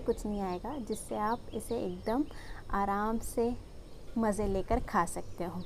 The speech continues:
देख सकते हो कि ये प्याज अच्छी तरीके से लाल हो चुकी है, भुन गई है। अब वो यखनी में से मैंने chicken अलग करके सिर्फ चिकन इसमें डाला है, और इसे कम से कम दो से तीन मिनट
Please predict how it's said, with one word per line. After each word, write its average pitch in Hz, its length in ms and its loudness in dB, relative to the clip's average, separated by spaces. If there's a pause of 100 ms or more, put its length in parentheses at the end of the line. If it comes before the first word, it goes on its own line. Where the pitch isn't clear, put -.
(140)
देख 202 260 2
सकते - 320 -2
हो 233 200 4
कि 226 160 -4
ये 220 140 4 (220)
प्याज 208 340 6
अच्छी 214 340 -2
तरीके 208 420 0
से 240 220 4
लाल 190 360 4
हो 214 200 0
चुकी 226 340 0
है, 220 180 2 (480)
भुन 214 240 2
गई 214 240 2
है। 226 340 0
अब 214 360 2
वो 220 320 8
यखनी 220 360 0
में 214 160 0
से 226 180 -2
मैंने 208 300 -2
chicken 240 540 2 (280)
अलग 202 320 4
करके 220 400 2
सिर्फ - 300 0
चिकन 247 320 2
इसमें 226 300 0
डाला 196 260 4
है, 220 200 0 (440)
और 214 140 2
इसे 233 420 0 (260)
कम 233 180 2
से 254 200 0
कम 262 260 2
दो 226 160 6
से 247 180 2
तीन 233 280 2 (120)
मिनट 226 340 0